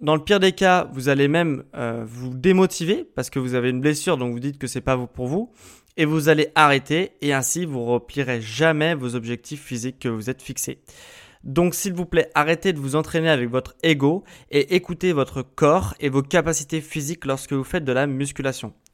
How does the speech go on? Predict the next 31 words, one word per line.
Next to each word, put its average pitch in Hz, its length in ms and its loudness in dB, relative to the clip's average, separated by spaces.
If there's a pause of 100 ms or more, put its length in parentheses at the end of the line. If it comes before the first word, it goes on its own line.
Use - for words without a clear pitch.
ou 139 100 -2
de 131 80 -8
la 135 80 4
remise 131 320 2
en 127 60 -2
forme. 120 240 -12 (280)
Et 135 120 -4
donc 156 360 -2
on 151 100 -6
va 143 100 4
passer 160 340 0
tout 190 140 -4
de - 40 -6
suite - 500 -6 (180)
à 127 120 -4
la 127 100 2
quatrième 165 640 0 (160)
erreur 151 460 6
qui 127 160 -10
vous 127 120 -8
fait 147 440 -2 (600)
pas 147 140 0
progresser 160 680 2
en 135 60 2
musculation 135 540 -2
et 127 60 -4
que - 140 -6
énormément 131 400 -2
de 120 120 -6
débutants 139 480 -2
font, 226 340 -6